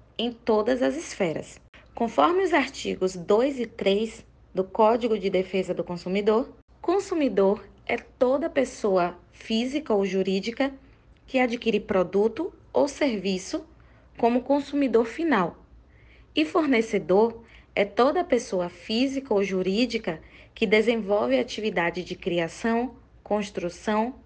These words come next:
montagem, dentre outras coisas. Ou seja, aquele que compra um smartphone,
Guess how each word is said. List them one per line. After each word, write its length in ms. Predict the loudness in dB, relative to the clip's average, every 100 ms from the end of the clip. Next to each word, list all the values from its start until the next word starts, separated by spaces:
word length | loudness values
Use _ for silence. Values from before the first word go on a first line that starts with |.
| -20 -20 -12
montagem, 920 | -6 -4 -4 -2 2 2 0 -2 -6 -14 -20 -20 _ _ -8
dentre 460 | -2 0 0 0 0
outras 340 | 0 -2 -4
coisas. 560 | -2 0 0 -4 -12 -20 _ -8 2
Ou 180 | 2 2
seja, 640 | -4 -4 -2 -4 -8 -12 -16 -20 _ -8
aquele 360 | -2 0 0
que 160 | -2 -8
compra 340 | -6 -6 -6
um 40 | -6
smartphone, 960 | -4 -2 -4 -10 -8 -4 -4 -4 -8